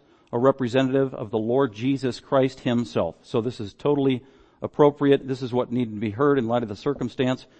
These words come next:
who these people were, the damage they were doing, how they were hurting the precious church, the body of Christ. So it is a severe call to action, and Paul is charging young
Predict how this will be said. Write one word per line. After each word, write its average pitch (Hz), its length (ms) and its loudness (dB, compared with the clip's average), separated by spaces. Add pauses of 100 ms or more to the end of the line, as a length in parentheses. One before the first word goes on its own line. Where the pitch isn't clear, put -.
(300)
who 165 140 2
these 147 160 2
people 131 320 -2
were, 120 180 2
the 117 120 -4
damage 139 420 2
they 127 100 2
were 123 120 0
doing, 120 380 0 (180)
how 123 100 0
they 117 120 0
were 110 100 -2
hurting 143 320 2
the 104 80 -6
precious 147 500 -2 (680)
church, 127 380 2
the 120 100 -12
body 139 380 4
of - 160 -12
Christ. 113 540 2 (680)
So 165 240 0
it 170 160 4
is 151 140 6
a 120 180 6
severe 156 680 4 (180)
call 139 360 4
to - 220 -4
action, 113 560 -2 (280)
and 113 260 0 (140)
Paul 139 500 2 (180)
is 117 220 -2 (300)
charging 160 800 6
young 143 420 4